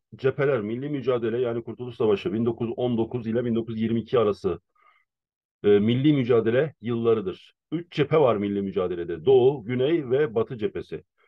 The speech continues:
İlk kapanan cephe Doğu cephesi Ermenistan ile on beşinci Kolordu, Erzurum'da bulunan on beşinci Kolordu Komutanı Kazım Karabekir Ermenilerle savaştı, Ermenileri yendi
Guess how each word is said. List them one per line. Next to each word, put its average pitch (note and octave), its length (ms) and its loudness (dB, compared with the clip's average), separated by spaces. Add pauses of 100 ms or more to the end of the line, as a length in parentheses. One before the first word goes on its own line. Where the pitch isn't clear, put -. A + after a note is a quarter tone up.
(300)
İlk F#3+ 220 0
kapanan D3 420 2
cephe D3+ 360 0 (120)
Doğu D#3 180 0
cephesi A#2+ 360 -6
Ermenistan B2+ 580 -2
ile F#2 300 -2 (500)
on C#3 200 2
beşinci B2+ 380 -4
Kolordu, A2+ 340 2
Erzurum'da G#2+ 440 -2
bulunan G#2+ 300 -4
on A2 160 -4
beşinci G#2 320 -8
Kolordu A2 480 2
Komutanı G#2 420 -2
Kazım G#2 280 -2
Karabekir G2+ 520 -2
Ermenilerle G2+ 560 0
savaştı, G#2 600 -4
Ermenileri G#2+ 520 -4
yendi A#2 460 2